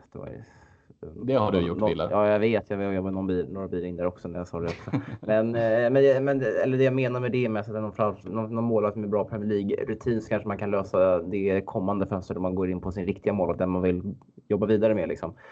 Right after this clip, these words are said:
Speaker 2: Mm.
Speaker 1: Men akut, pronto, pronto så vill jag få in, eh,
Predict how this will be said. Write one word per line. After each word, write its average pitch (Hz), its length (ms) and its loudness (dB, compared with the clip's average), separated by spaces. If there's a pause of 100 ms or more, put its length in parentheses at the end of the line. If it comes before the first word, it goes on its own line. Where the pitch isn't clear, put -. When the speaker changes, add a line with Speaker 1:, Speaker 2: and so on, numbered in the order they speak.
(160)
Speaker 2:
Mm. 113 120 0
Speaker 1:
Men 110 140 6
akut, 135 460 4
pronto, 120 280 0
pronto 123 360 0
så 117 80 -10
vill 107 160 4
jag 101 260 4
få 101 80 0
in, 95 300 0
eh, 95 180 2